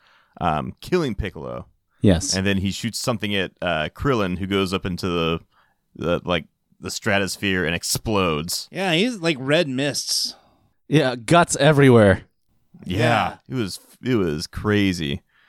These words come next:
Speaker 1: And, uh, so that leaves Gohan and Goku,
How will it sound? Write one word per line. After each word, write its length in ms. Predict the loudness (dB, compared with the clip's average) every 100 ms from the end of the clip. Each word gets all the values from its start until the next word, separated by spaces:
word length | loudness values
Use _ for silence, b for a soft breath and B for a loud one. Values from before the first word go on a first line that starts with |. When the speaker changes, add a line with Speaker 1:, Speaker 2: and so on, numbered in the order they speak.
| _ _ -8
Speaker 1:
And, 220 | -4 0
uh, 440 | 2 2 0 -2 -6 -16 _ _ _ _
so 240 | -6 -2 -2
that 340 | -2 -2 -2
leaves 220 | -2 -6 -2
Gohan 460 | 0 0 0 0
and 120 | -2
Goku, 640 | -2 -2 -2 -2 -2 -4